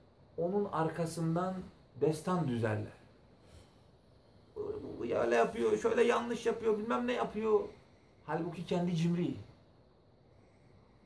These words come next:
Onun o cimrilik ahlakı onu o cömertten beş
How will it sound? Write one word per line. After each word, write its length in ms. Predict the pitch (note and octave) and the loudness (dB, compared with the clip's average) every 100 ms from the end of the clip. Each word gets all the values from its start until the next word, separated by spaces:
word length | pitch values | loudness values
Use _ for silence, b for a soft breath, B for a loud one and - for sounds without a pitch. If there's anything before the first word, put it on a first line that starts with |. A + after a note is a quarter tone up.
| - | -6
Onun 280 | D3+ F3+ A3 | 0 2 4
o 180 | G3 F#3+ | 4 4
cimrilik 480 | D#3+ F3+ F3+ A3+ G3 | 6 4 6 4 4
ahlakı 840 | E3 D3+ D#3 D#3 D#3 - A3+ A#3 - | 2 4 4 4 4 0 0 0 2
onu 460 | E3+ F#3 A3+ B3+ - - - - | 4 6 6 2 -4 -18 -20 -4
o 140 | F3 F#3 | 0 6
cömertten 720 | F#3+ F3+ F3 F3 G#3 G3+ E3+ | 8 8 6 4 2 2 4
beş 240 | G#3 G3+ | 2 2